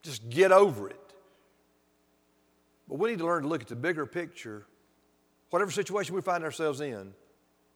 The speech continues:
that God may want to use us in our situation to touch somebody else's life in various kinds of ways. But as Christians, we always have a responsibility to touch people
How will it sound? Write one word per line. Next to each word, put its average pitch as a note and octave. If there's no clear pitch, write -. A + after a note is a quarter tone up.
that D#3+
God G#3
may F#3+
want F3
to D#3+
use D#3+
us D3
in B2+
our D3
situation C#3
to -
touch G#3
somebody D#3
else's C3
life G#2
in C#3+
various F#3+
kinds B2
of G2
ways. A#2+
But D#3+
as D3+
Christians, F#3+
we D#3
always F#3+
have F3+
a -
responsibility E3+
to A#2+
touch -
people D#3+